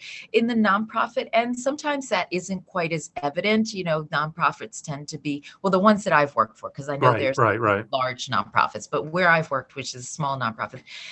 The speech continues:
Speaker 1: the infrastructure may not be evident. And so being able to come in and say, "You know what, I know how to do this. I can help,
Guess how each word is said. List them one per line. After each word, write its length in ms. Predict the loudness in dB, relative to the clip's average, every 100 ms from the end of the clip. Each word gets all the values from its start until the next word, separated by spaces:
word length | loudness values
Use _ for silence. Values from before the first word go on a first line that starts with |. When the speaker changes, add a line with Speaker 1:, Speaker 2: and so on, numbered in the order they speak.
| -18 -14 -4
Speaker 1:
the 120 | 0
infrastructure 720 | 2 0 -2 2 2 2 0
may 200 | 0 2
not 240 | 2 0 0
be 200 | -4 2
evident. 540 | 2 2 0 0 -2
And 160 | -4 -4
so 160 | -2 -2
being 300 | 0 0 0
able 260 | -2 -4
to 160 | -8 -10
come 340 | -12 -6 -2 -2
in 80 | -2
and 100 | -4
say, 160 | -2
"You 160 | 0 0
know 140 | 0
what, 240 | 2 2 4
I 160 | 4 4
know 160 | 2
how 200 | 2 2
to 100 | 0
do 180 | -2 -6
this. 280 | -4 -6 -2
I 140 | -4
can 160 | -2 -2
help, 320 | 2 2 0